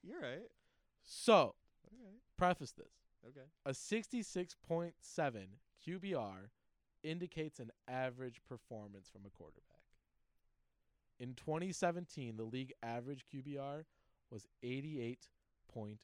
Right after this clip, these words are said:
Speaker 2: six. Twenty seventeen. Oh, that's career. Hang on. Where'd it go? Okay, yeah. Twenty seventeen,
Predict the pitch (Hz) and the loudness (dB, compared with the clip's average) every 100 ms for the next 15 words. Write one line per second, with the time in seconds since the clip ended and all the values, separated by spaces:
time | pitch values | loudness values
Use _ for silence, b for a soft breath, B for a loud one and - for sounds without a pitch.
0 | _ - - 95 - - - _ _ _ | _ -20 -14 -14 -14 -18 -20 _ _ _
1 | _ _ _ _ _ _ _ _ _ - | _ _ _ _ _ _ _ _ _ 2
2 | 180 170 156 - 151 123 123 - 214 151 | 6 6 6 6 6 6 -2 2 4 4
3 | 101 95 - _ - _ _ _ _ _ | -2 -6 -14 _ -20 _ _ _ _ _
4 | _ _ _ _ _ _ _ _ _ _ | _ _ _ _ _ _ _ _ _ _
5 | _ _ _ - - 104 - - 95 92 | _ _ _ -20 -10 -10 -10 -10 -10 -10
6 | 98 95 101 98 101 98 - 135 131 131 | -12 -14 -14 -14 -14 -14 -2 0 4 4
7 | 110 - _ _ _ - 202 214 202 185 | 2 -4 _ _ _ 0 4 6 6 4
8 | - 175 117 | 0 -4 -4